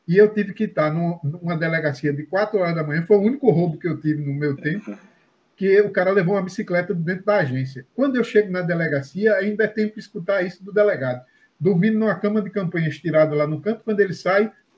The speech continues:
ele diz, "Me diga uma coisa, o senhor tá aqui pra fazer um B O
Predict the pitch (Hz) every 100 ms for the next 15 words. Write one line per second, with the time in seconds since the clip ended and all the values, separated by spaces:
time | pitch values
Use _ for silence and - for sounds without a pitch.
0 | _ _ _ _ _ _ _ - 156 143
1 | 143 170 247 302 - 147 135 135 208 202
2 | 247 - - 131 139 - _ _ _ _
3 | _ _ _ - 180 208 208 208 196 139
4 | 143 233 247 220 214 151 127 131